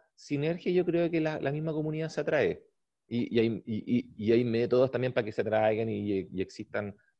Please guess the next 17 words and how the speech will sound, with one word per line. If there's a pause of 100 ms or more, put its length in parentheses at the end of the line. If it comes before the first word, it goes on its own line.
eh,
se
empiece
a
generar
una
comunidad
positiva
y,
y
que
se,
y
que
se
conozca. (720)
Pero,